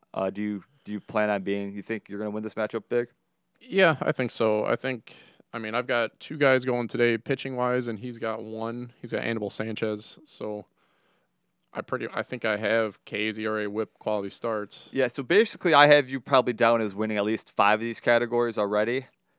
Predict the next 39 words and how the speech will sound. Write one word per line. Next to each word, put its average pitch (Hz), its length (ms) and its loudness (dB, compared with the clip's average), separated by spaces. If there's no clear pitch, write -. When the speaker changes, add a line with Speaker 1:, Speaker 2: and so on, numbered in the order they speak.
Speaker 1:
Him 139 240 0
winning 117 360 -4
one, 113 400 2
prob-, 107 300 4
Speaker 2:
Yeah. - 80 -20
Speaker 1:
stolen 117 260 2
bases, 110 280 -2
even 110 120 -8
though 113 60 2
you're 107 160 -2
going 107 220 0
after 107 280 0
it 113 120 -4
still, 120 340 -2
I 101 100 2
have 95 300 2
him 92 100 -8
down, 92 200 -4
you 107 60 -4
know, 90 180 -6
that's - 280 -12
more 104 200 -2
likely 98 360 -2
him. 110 240 -6
'Cause 139 140 -2
he 226 80 2
has 214 140 6
stolen 117 260 2
base 104 220 -2
guys 87 260 -2
too. 104 380 0
It's - 140 -8
not 117 100 0
like 104 160 0
his 107 140 -6
Speaker 2:
Yeah, 120 140 4
Speaker 1:
team 110 120 0
Speaker 2:
yeah. 101 60 -8
Speaker 1:
won't, 139 240 4